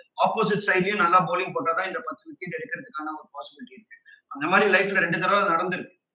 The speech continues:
ரெண்டு, அ, இது பண்றது. ஜிம் லேக்கர், I think, ஜிம் லேக்கர் ஒண்ணு மூணு தடவை, அப்புறம் வந்து, அ, அஜாஸ் பட்டேல் ஒண்ணு எடுத்திருக்காரு. அந்த மாதிரி ஒரு சான்சஸ் கிடையாது. So, bowling partnership important, batting partnership important,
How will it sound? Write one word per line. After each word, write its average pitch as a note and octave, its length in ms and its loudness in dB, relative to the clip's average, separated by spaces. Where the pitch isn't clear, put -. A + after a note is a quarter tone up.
ரெண்டு, D#3+ 300 -4
அ, D3 340 -4
இது F3+ 260 0
பண்றது. D3 240 -4
ஜிம் E3 200 -2
லேக்கர், G3 280 4
I F3 100 4
think, E3+ 280 -6
ஜிம் E3 180 -6
லேக்கர் G3 360 0
ஒண்ணு F#3 200 -4
மூணு F#3+ 180 -2
தடவை, F3 220 -2
அப்புறம் E3+ 420 2
வந்து, F3 240 2
அ, E3+ 40 6
அஜாஸ் D#3+ 520 2
பட்டேல் D#3+ 220 -2
ஒண்ணு C#3+ 200 -8
எடுத்திருக்காரு. - 360 -14
அந்த D#3+ 140 -8
மாதிரி F#3+ 240 2
ஒரு G3 100 2
சான்சஸ் E3+ 420 -6
கிடையாது. - 340 -8
So, E3+ 380 -2
bowling A3 180 4
partnership G3 580 2
important, D#3 560 -4
batting F#3+ 300 2
partnership - 480 -2
important, - 400 -14